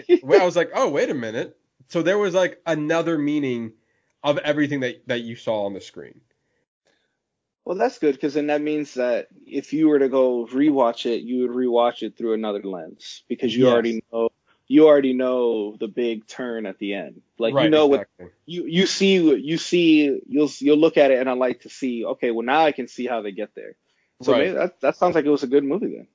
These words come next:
Speaker 1: Yeah, no, I, I think it was. If it hits a streaming service, I'll let, and I'll let you guys know if you're interested. Uh, but basically, like, he, and this is what the, the bio reads, is like, uh, he ingests a, a hallucinogen,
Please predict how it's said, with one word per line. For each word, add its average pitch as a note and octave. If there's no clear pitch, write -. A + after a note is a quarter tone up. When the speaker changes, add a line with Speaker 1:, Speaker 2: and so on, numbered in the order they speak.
Speaker 1:
Yeah, F3+
no, F3+
I, F3+
I F3+
think F#3+
it F3
was. D#3+
If D3
it D3+
hits E3
a C#3+
streaming D3+
service, D3+
I'll B2
let, C3
and B2+
I'll B2
let B2+
you A#2+
guys A2+
know A2+
if A2
you're G#2+
interested. C3
Uh, A#2+
but B2
basically, D3+
like, B2+
he, A#2+
and C3+
this C#3+
is D3
what C3
the, A2
the G#2+
bio A#2+
reads, G2+
is G2
like, G#2
uh, G#2+
he A2+
ingests A#2+
a, G#2
a G#2
hallucinogen, B2